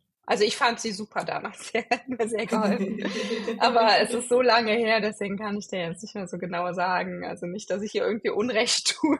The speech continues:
Speaker 1: in ihrer Qualifikation oder so. Aber
Speaker 2: Ja,
Speaker 1: ja,
Speaker 2: krass.
Speaker 1: nee, aber ich meine nicht, also ich meine, sie, sie wäre einfach generell auf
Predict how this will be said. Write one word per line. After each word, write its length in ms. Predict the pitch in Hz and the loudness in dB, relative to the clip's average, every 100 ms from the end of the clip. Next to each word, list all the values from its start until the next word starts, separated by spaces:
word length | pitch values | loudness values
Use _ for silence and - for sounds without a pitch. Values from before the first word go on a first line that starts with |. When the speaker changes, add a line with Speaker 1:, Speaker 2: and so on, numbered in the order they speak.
| 330 240 | 4 2
Speaker 1:
in 120 | 240 - | -2 -2
ihrer 260 | 214 208 | -2 -2
Qualifikation 960 | - 240 220 202 202 190 190 220 214 185 | -2 -4 -2 -4 -6 -6 -8 -8 -8 -6
oder 220 | 180 180 | -4 -4
so. 220 | - 156 - - - - - - - - - _ _ _ _ _ _ _ _ _ _ _ - - | -6 -14 -14 -16 -16 -18 -20 -20 -18 -18 -20 _ _ _ _ _ _ _ _ _ _ _ -12 -4
Aber 240 | 185 170 | 0 2
Speaker 2:
Ja, 100 | 165 | 2
Speaker 1:
ja, 20 | 156 | 0
Speaker 2:
krass. 240 | 165 220 | -2 0
Speaker 1:
nee, 200 | 226 214 | 2 4
aber 160 | 180 185 | 2 0
ich 120 | 233 | 0
meine 400 | 220 220 254 254 | 4 6 4 2
nicht, 360 | 233 220 - - | 0 -4 -4 -4
also 180 | 180 | -4
ich 160 | 175 - | -8 -4
meine, 380 | 185 190 226 202 | 0 0 -2 -8
sie, 140 | 175 170 | -10 -14
sie 280 | - 208 | -10 -6
wäre 120 | 202 170 | -2 -2
einfach 260 | 175 190 | -4 -10
generell 520 | - 190 185 175 175 | -10 -8 -6 -6 -8
auf 120 | - | -8